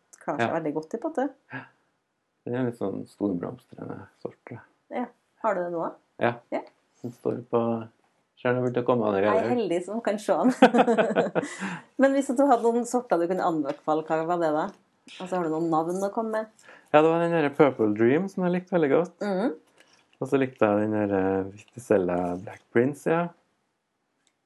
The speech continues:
Speaker 2: Så har jeg noen lapper her da, over noen sorter som jeg har kjøpt som ikke har blitt noe av. Da er den der Clematis, eh, Miss Batman, som er, det er en sånn storblomstrende, den har jo dødd. Så har noen sånne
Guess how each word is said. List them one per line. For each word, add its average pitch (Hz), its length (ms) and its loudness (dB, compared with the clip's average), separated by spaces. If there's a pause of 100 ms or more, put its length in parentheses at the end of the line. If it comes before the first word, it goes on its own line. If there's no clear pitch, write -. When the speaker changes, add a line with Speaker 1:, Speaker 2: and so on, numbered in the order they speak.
(640)
Speaker 2:
Så 135 160 0
har 127 160 6
jeg 95 80 2
noen 113 180 2
lapper 139 240 2
her 110 180 4
da, 139 100 4 (160)
over 110 180 0
noen 113 160 -2
sorter 123 320 -4
som 110 160 -2
jeg 110 140 0
har 107 100 -2
kjøpt 120 320 -8
som 117 160 -2 (880)
ikke 104 260 2
har 98 300 2 (240)
blitt 101 180 -8
noe 104 140 2
av. 165 240 2 (1040)
Da 117 120 2
er 117 100 2
den 110 160 -2
der 104 180 2
Clematis, - 1120 -4
eh, 98 480 -2
Miss 98 380 -8
Batman, 110 580 -4
som 160 200 -4
er, 147 280 -2
det 139 80 -2
er 135 80 -2
en 131 80 -8
sånn 127 180 -2
storblomstrende, 107 800 0
den 139 240 0
har 143 220 -2
jo 139 80 2
dødd. 139 320 -2 (960)
Så 120 160 4
har 123 160 2
noen 147 80 -2
sånne 135 300 2